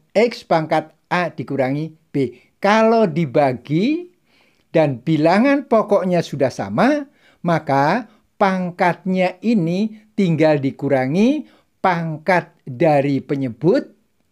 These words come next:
dikurangi pangkat, eh, pangkat dari pembilang dikurangi pangkat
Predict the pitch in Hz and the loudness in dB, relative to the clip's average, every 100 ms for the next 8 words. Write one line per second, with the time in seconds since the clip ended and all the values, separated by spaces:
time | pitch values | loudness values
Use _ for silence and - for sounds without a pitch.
0 | _ _ _ _ _ _ 190 185 - 165 | _ _ _ _ _ _ 0 0 0 2
1 | 170 160 160 196 240 240 - _ - 180 | 2 2 0 0 0 -4 -16 _ -2 0
2 | 165 147 147 180 180 190 151 - _ - | -2 -6 -2 -2 0 0 0 -2 _ -2
3 | 185 175 208 151 160 160 156 156 143 127 | -2 0 0 2 2 2 2 0 -2 -2
4 | 127 175 294 339 - _ _ _ _ - | 2 2 2 -4 -12 _ _ _ _ -2
5 | 180 175 170 170 170 180 196 202 - 160 | -2 0 0 2 2 2 0 -2 -2 -2
6 | 143 135 170 180 180 | -2 -4 -2 -2 -4